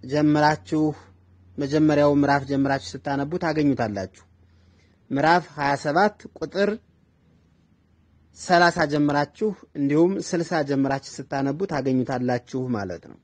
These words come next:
ስለዚህ አምላካችን መድኃኒታችን ኢየሱስ ክርስቶስ ሕማምና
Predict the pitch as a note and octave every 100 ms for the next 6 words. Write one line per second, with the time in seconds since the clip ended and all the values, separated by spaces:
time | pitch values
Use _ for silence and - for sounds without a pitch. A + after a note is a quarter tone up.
0 | _ _ _ _ _ _ _ _ _ C#3
1 | D3+ D#3+ G#3+ C#3+ D3 D3 D3+ D#3+ D3+ -
2 | A3+ E3+ D3+ D3 C#3+ D3+ - F#3 D3 -
3 | C#3 B2 - A#2+ - - _ _ _ -
4 | C#3+ D3 D3+ D#3